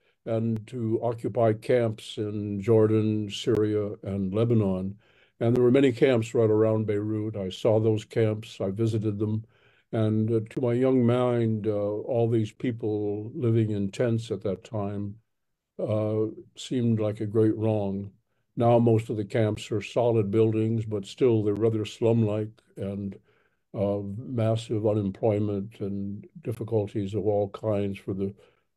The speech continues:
Palestinians living in these camps. And, uh, uh, so I was rather imprinted on the Palestinian side of this issue, <clears throat> but I didn't become really active,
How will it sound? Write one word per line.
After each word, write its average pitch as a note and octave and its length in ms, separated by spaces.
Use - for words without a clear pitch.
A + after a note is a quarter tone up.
Palestinians A2 760
living G#2 320
in G2 120
these F#2+ 220
camps. G#2 500
And, A2 440
uh, G#2+ 180
uh, B2+ 300
so D3+ 400
I C3 120
was C3 160
rather C3+ 340
imprinted A#2 640
on A2+ 240
the A2 80
Palestinian A#2 800
side B2+ 360
of C3+ 120
this A2+ 220
issue, A2+ 360
<clears throat> - 160
but D3 1000
I B2+ 60
didn't D3 260
become C3 320
really B2 260
active, A#2 580